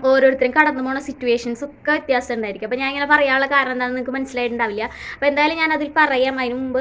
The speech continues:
നമ്മളെ ചാനൽ ആദ്യമായിട്ട് കാണുമെങ്കിൽ നിങ്ങൾ സബ്സ്ക്രൈബ് ചെയ്യുക, തൊട്ടടുത്തുള്ള ബെൽ ഐക്കണും കൂടി എനേബിൾ ചെയ്തിരിക്കുക. അപ്പോഴാണ് ഞാനത് വീഡിയോസൊക്കെ നിങ്ങൾക്ക് കൂടുതലായിട്ട് കാണാൻ പറ്റുള്ളൂ, കൂടുതലായിട്ടല്ല നോട്ടിഫിക്കേഷൻ വരുള്ളൂ കേട്ടോ. അപ്പോൾ ഞാൻ കുറേ നാളുകൾക്ക് മുമ്പ് ഇതുപോലെ പ്രഗ്നൻസിയുടെ കാര്യങ്ങൾ, അങ്ങനെ ചെറിയ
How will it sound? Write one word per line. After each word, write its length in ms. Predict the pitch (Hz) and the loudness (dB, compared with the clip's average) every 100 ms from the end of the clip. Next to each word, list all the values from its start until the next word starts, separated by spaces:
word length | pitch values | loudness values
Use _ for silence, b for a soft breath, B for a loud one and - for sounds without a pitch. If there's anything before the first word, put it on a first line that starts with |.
| 311 | -2
നമ്മളെ 200 | 285 262 269 | -2 -4 -2
ചാനൽ 260 | 254 233 240 | -4 0 0
ആദ്യമായിട്ട് 340 | 226 220 240 | 0 -2 -2
കാണുമെങ്കിൽ 360 | 247 208 208 233 262 | -4 -4 -6 -8 -8
നിങ്ങൾ 140 | 240 240 | -8 -8
സബ്സ്ക്രൈബ് 380 | - - 208 214 | -12 -10 -8 -4
ചെയ്യുക, 200 | 220 233 | -4 -6
തൊട്ടടുത്തുള്ള 360 | 226 220 214 214 | -10 -10 -8 -6
ബെൽ 120 | 214 | -6
ഐക്കണും 240 | 208 208 220 | -6 -8 -8
കൂടി 120 | 220 220 | -6 -6
എനേബിൾ 200 | 208 208 | -8 -6
ചെയ്തിരിക്കുക. 360 | 226 220 240 349 B B B - | -4 -4 -2 -4 B B B -6
അപ്പോഴാണ് 340 | 247 247 262 | -2 -2 0
ഞാനത് 220 | 254 233 240 | -2 -2 -2
വീഡിയോസൊക്കെ 360 | 240 220 226 233 | -4 -6 -8 -8
നിങ്ങൾക്ക് 220 | 247 302 285 | -6 -6 -6
കൂടുതലായിട്ട് 340 | 233 233 247 277 | -4 -2 -2 -2
കാണാൻ 160 | 240 220 | -2 -4
പറ്റുള്ളൂ, 240 | - 196 196 | -8 -10 -10
കൂടുതലായിട്ടല്ല 520 | 202 214 214 226 233 | -8 -8 -8 -8 -6
നോട്ടിഫിക്കേഷൻ 480 | 240 233 - 226 226 220 | -6 -10 -10 -10 -6 -8
വരുള്ളൂ 220 | 202 202 | -6 -6
കേട്ടോ. 120 | 214 208 B B B B 285 | -6 -6 B B B B -4
അപ്പോൾ 200 | 294 339 330 | 4 4 4
ഞാൻ 120 | 302 302 311 262 | 2 2 0 2
കുറേ 180 | 294 277 285 311 | 4 8 8 6
നാളുകൾക്ക് 340 | 302 277 277 277 | 4 4 0 -4
മുമ്പ് 140 | 269 | -4
ഇതുപോലെ 220 | 262 254 254 | 0 0 2
പ്രഗ്നൻസിയുടെ 540 | 254 247 240 240 233 233 | -2 -2 -4 -4 -4 -2
കാര്യങ്ങൾ, 280 | 247 233 240 240 | -2 0 0 0
അങ്ങനെ 160 | 240 240 | -2 0
ചെറിയ 160 | 240 | -2